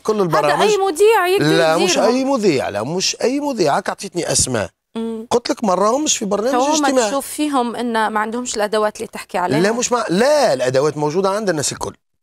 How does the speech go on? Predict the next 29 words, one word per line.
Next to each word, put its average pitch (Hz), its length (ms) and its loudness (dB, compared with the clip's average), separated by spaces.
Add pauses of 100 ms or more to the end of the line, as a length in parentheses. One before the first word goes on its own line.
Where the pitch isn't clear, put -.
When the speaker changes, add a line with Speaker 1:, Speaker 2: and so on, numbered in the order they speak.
(120)
Speaker 1:
الناس 127 160 -4
الكل 175 300 -4 (280)
دارسين 139 400 0
صحافة 175 600 0
ونعرفوا 180 800 2 (260)
ونديروا 175 400 4
برامج. 139 460 0 (460)
أما 131 400 0
أنه 151 340 -2
يحبوك 156 640 0
في - 120 -2
نوعية 139 280 0
البرنامج 120 380 -2
هذاك، 120 500 0 (720)
هذه 110 300 -2
قبل 208 280 2
النقاش. 240 520 0 (380)
أنك 175 400 -2
قادر 240 340 2
على 180 160 0
الإقناع 165 520 -2
في - 80 -12
البرنامج 117 440 -4
هذاك، 120 300 0
حطني 226 320 -2
أنا 156 100 0
في 131 100 -8
برنامج 131 340 -4
سياسي. 107 500 -6